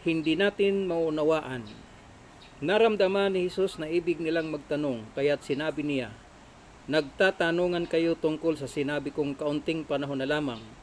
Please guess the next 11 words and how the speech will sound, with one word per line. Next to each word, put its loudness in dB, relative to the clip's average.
at -8
hindi 2
na 0
ninyo -2
ako 2
makikita. -6
At 2
pagkaraan 2
ng -2
kaunting 0
panahon -2